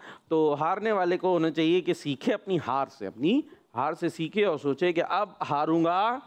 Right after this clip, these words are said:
نہیں، اب ہاروں گا نہیں۔ ہاں، تو پھر وہ ہار جو ہے نا، اس کو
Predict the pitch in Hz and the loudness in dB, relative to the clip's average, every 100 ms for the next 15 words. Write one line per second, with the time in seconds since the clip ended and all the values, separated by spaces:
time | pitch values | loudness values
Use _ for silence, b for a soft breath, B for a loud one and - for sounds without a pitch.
0 | - - 202 196 226 233 - - 143 165 | -20 -20 -20 -20 -18 -18 -20 -4 -4 0
1 | 151 151 170 180 214 302 339 208 208 233 | 0 2 2 2 2 -2 -6 -16 -16 -16
2 | 233 214 127 151 156 147 127 120 - 175 | -16 -6 -2 0 0 2 0 -2 -2 0
3 | 175 160 135 151 139 135 160 190 170 165 | 4 4 4 0 0 0 0 0 0 0
4 | 196 185 131 - - _ 139 - | 0 -2 -4 -12 -20 _ -18 -4